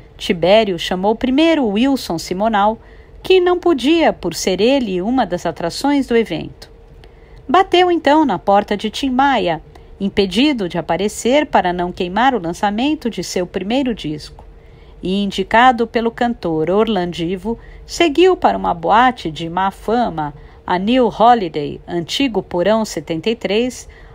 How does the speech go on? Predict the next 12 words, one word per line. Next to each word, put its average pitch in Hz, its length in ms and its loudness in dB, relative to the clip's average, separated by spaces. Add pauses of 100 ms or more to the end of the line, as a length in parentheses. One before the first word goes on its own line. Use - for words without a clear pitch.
(120)
onde 381 480 2
teve 240 720 2
a 240 240 4
visão. 151 600 -8 (1300)
Tony 370 460 4
construía 220 960 -2
naquele 180 600 -4
inferninho 175 640 -4
carioca 180 760 -2 (280)
seu 330 480 2
Apollo 285 640 6
Theater, - 720 -6